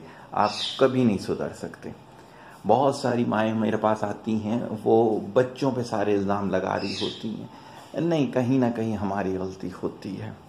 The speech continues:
वो कहाँ होती है, वो इल्म वाले के साथ बैठने से ही समझ में आती है, वैसे नहीं। हाँ, एक और तरह भी समझ में आ सकती है, दो रकत, अ, नफल पढ़ें तौबा के और सजदे में अल्लाह से बोलें कि मेरे पास कोई दूसरा सबब नहीं है, तू समझा, तो अल्लाह ताला उंगली पकड़ के समझाता है।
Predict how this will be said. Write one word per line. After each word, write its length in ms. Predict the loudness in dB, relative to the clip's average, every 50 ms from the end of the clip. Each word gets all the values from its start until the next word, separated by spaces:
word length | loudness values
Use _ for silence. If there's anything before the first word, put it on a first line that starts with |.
| -20 -4
वो 120 | -2 0 0
कहाँ 400 | 0 -2 -4 -2 0 2 2 4
होती 400 | 4 2 2 0 -2 -4 -2 0
है, 140 | -2 -2 -2 -8 -16 -20 -18 -8 -2
वो 220 | 0 0 0 0 0
इल्म 240 | 0 0 2 2 0
वाले 260 | 0 0 0 -2 -4
के 120 | -4 -4 -4
साथ 200 | -4 -4 -6 -4
बैठने 400 | -4 -4 -6 -6 -6 -8 -10 -8
से 160 | -8 -8 -10
ही 60 | -6
समझ 260 | -4 -4 -2 -2 -2 -4 -2
में 80 | -2
आती 300 | -2 -2 -4 -6 -8 -8
है, 160 | -8 -8 -8 -8 -12 -16 -18 -18 -18 -16 -14 -12
वैसे 480 | -4 0 0 0 0 0 -4 -6 -4
नहीं। 160 | -2 0 2
हाँ, 340 | 2 4 4 4 2 2 -2 -4
एक 200 | -4 -4 -2 0
और 140 | 0 0 0
तरह 200 | 0 0 0 2
भी 120 | 2 0
समझ 280 | 0 2 2 2 2 2
में 100 | 0 -2
आ 120 | -2 -2
सकती 340 | -4 -6 -8 -8 -8 -8 -8
है, 60 | -6
दो 160 | -2 0 2
रकत, 340 | 2 2 0 -2 -4 -6 -6 -8 -16 -16 -16 -16 -18 -12 -4 0
अ, 80 | 2
नफल 540 | 4 4 4 4 4 2 2 4 4 2 4
पढ़ें 420 | 2 2 2 2 2 0 0 2
तौबा 360 | 2 2 2 4 2 2 2 2
के 140 | 0 0
और 80 | -2 -2
सजदे 380 | 0 -2 -2 -4 -2 -2 -2 -2
में 120 | 0 -2
अल्लाह 180 | -2 -4 -4 -4
से 140 | -2 -4
बोलें 380 | -2 0 0 0 0 0 -4 -6
कि 80 | -6 -6
मेरे 220 | -4 -4 -4 -2
पास 200 | -2 -4 -4 -4 -4 -6
कोई 100 | -6 -6
दूसरा 360 | -6 -6 -8 -4 -4 -4 -2
सबब 360 | 0 0 0 0 0 -2 -2
नहीं 140 | -2 -4 -4
है, 140 | -6 -6 -8
तू 100 | -10 -10
समझा, 340 | -10 -10 -10 -8 -8 -8 -10 -10 -14 -20 -20 -20 -20 -10 -4 0
तो 40 |
अल्लाह 200 | 0 2 2 2
ताला 240 | 2 0 0 0 2
उंगली 220 | 2 2 0 0 0
पकड़ 280 | 0 -2 -2 -2 -4
के 140 | -6 -6 -6
समझाता 540 | -4 -4 -4 -6 -6 -8 -10 -10 -10 -8 -8
है। 360 | -8 -8 -8 -10 -12 -16 -20